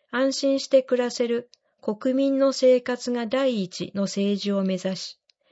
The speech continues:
自然との共生を図る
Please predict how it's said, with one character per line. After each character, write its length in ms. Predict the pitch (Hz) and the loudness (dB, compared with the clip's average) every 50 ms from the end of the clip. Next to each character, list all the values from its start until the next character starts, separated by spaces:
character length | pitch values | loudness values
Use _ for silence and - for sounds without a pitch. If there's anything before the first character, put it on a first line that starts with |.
| _ _ _ _ _ _ _ _ _ - | _ _ _ _ _ _ _ _ _ -12
自 200 | - - 214 202 | -8 -6 0 4
然 240 | 233 247 254 254 247 | 4 6 6 4 4
と 160 | - 262 254 | 4 4 4
の 140 | 220 196 185 | 4 2 -2
共 280 | - - 220 226 233 220 | -2 -4 -4 -2 -2 -4
生 240 | - - 233 226 | -4 -4 -4 -2
を 120 | 220 214 214 | -2 -4 -4
図 320 | 196 202 202 - 233 220 196 | -4 -4 -6 -4 -4 -4 -4
る 180 | 180 180 _ | -4 -6 _